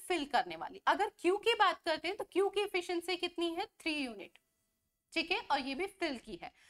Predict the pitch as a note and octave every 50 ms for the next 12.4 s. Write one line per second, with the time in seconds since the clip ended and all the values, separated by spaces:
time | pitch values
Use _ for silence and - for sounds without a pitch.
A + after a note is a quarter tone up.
0 | - - - _ - - B3+ C#4 D4+ A4 - - A#4 A#4 A4+ A4+ G4 G4 - -
1 | F#4 E4+ D#4 - - E4 G4+ G#4+ _ - C#4+ C#4 C#4 E4+ F4+ F#4+ F#4 F#4 F4 F4
2 | F#4 F#4 - F4 F4+ E4+ E4+ G#4 - - C4 B3+ - - F4+ F#4 - F4+ E4 D4+
3 | C#4 E4 F4+ - F#4 F#4 - C4+ C4 C#4 C4+ - - G4 G4+ - C4+ C#4 B3+ B3+
4 | - E4+ F4 E4+ F#4 D#4 D4+ - D4 C#4 D4+ F4+ - _ _ _ _ - F4+ D4
5 | - F#4 D4+ E4 D#4 - - G4+ G4 - - D4 - - G4+ A4 A4 A4 G4 F4+
6 | - F#4 F4 F4 F4+ F4 F4 F4 E4+ D#4 D4 D4 - - D#4 E4 F4+ F4 F4+ -
7 | D4+ D#4 - - E4+ F4+ E4+ E4 D4+ D4 F4+ B4+ - _ _ - D#4+ C#4 C4 G3+
8 | C4+ D4 D4+ D#4 - _ _ _ - - - - - - - G4 A#4+ B4 B4 -
9 | A#4 A#4 A#4 A4+ A4+ - D#4+ - - F4 F#4+ F#4+ E4+ D4 D#4 D4 D#4 F#4 F#4+ _
10 | _ _ _ _ - - D4 D#4+ A4+ A4+ - - G4+ G#4+ G4 G4+ G#4 - F#4+ G#4+
11 | A4 - F#4 F#4+ A4 A4+ A4 G4+ - - - E4+ D4+ D#4 - D4+ F4+ F#4 G4+ F#4+
12 | G4 - F#4 F#4+ - - G4+ A4+